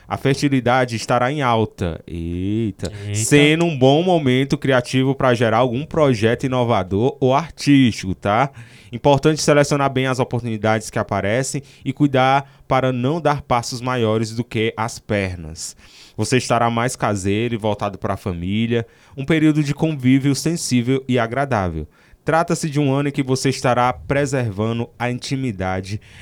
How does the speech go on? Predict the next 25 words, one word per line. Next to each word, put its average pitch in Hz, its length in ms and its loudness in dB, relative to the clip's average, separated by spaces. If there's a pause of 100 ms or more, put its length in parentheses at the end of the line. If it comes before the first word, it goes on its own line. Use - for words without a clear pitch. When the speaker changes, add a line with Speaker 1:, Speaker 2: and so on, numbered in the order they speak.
Speaker 1:
emocional. 101 1000 -2 (120)
Então, 117 300 -2
você 120 320 0
aí 107 160 0
de 101 80 -10
Sagitário, 104 880 0
tá? 107 220 -4 (260)
É 110 100 -4
um 113 80 2
bom 117 200 2
momento 135 520 0
aí 117 280 2 (260)
de 113 140 -6
fertilidade. 135 840 2
Eu 110 60 4
falei 120 320 0
assim 120 420 -2
brincando, 117 580 -2
né? 123 140 0
Mas 127 240 0
é, 113 320 -2
é, 123 240 -4
eu 113 140 0
entendi 127 480 0
fertilidade 123 880 0